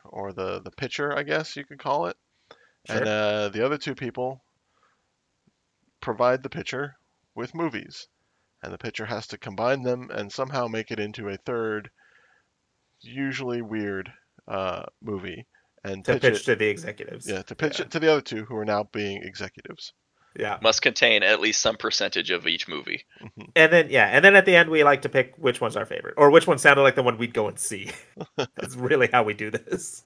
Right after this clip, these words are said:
Speaker 3: Yeah, pretty much. Um,
Speaker 2: Hey,
Speaker 3: all right,
Speaker 2: Matt?
Speaker 3: so, um, I don't remember who was going first last week. What's going on?
Speaker 2: I,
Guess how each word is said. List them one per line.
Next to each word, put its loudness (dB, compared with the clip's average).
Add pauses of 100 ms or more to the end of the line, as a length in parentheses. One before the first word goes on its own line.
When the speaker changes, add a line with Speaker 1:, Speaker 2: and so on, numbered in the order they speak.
Speaker 3:
Yeah, 4
pretty 2
much. -4 (520)
Um, 2
Speaker 2:
Hey, 0 (1300)
Speaker 3:
all 6
right, 8
Speaker 2:
Matt? 2
Speaker 3:
so, 6
um, 8
I 0
don't 0
remember -4
who -4
was -8
going -4
first -8
last 2
week. -6
What's -8
going 6
on? 0
Speaker 2:
I, 6